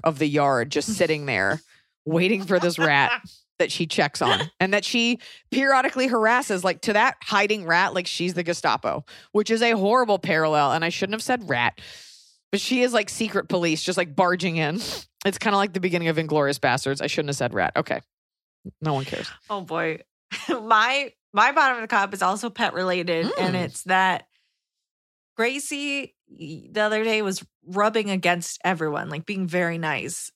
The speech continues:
Speaker 2: And so to that, multiple people in my family said, "Is she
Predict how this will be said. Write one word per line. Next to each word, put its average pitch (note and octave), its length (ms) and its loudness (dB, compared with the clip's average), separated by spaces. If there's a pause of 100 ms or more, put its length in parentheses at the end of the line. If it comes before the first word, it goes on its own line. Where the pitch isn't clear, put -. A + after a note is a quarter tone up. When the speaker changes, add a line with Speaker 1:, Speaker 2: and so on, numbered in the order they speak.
Speaker 2:
And F#3 340 -2
so F3+ 540 0
to G#3 120 -2
that, G#3+ 420 4 (400)
multiple F#3+ 460 -2
people G3+ 240 -4
in F3+ 60 -2
my E3+ 120 0
family F3+ 340 0
said, E3+ 360 0 (760)
"Is G#3+ 80 -4
she A#3+ 280 -4